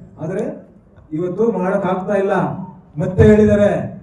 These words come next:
ತಿರ್ಗಾ ಅದು ಯಾವ್ಯಾವ ಬಿ ಪಿ ಎಲ್ ಹೋಗ್ತದೋ ನಿಮ್ದು ನೋಡ್ಕೊಳ್ರಿ ಸ್ವಲ್ಪ. ನಿಮ್ಮ ಕಾರ್ಡ್‌ಗಳು ಯಾವ್ದಾದ್ರು ಇದ್ರೆ ಖಂಡಿತ, ಯಾಕಂದ್ರೆ ಬಡವ್ರಿಗೆ ಅನ್ಯಾಯ ಆಗ್ಬಾರ್ದು.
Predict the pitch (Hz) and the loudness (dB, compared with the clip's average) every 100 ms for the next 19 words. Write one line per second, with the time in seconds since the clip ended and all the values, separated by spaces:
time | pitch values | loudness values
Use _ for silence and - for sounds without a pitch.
0 | - - 196 208 190 185 190 208 202 208 | -18 -12 -6 -6 -4 -6 -4 -4 -4 -6
1 | 208 208 208 202 208 202 196 196 180 185 | -6 -6 -6 -8 -8 -6 -6 -8 -8 -4
2 | 190 202 185 175 175 170 - - - - | -4 -4 -4 -4 -6 -6 -8 -12 -18 -20
3 | - - - - - - - - - 135 | -20 -20 -20 -20 -20 -20 -20 -20 -8 -2
4 | 185 190 190 185 202 202 190 196 196 180 | 2 2 4 4 4 4 4 2 2 2
5 | 208 208 - 196 214 208 151 - - - | 6 6 6 2 6 6 4 0 -6 -14
6 | - 156 190 196 175 190 220 214 202 185 | -6 -2 0 -2 0 6 6 6 4 2
7 | 180 185 196 196 185 180 170 151 - | 0 -2 -4 -2 0 0 0 0 -2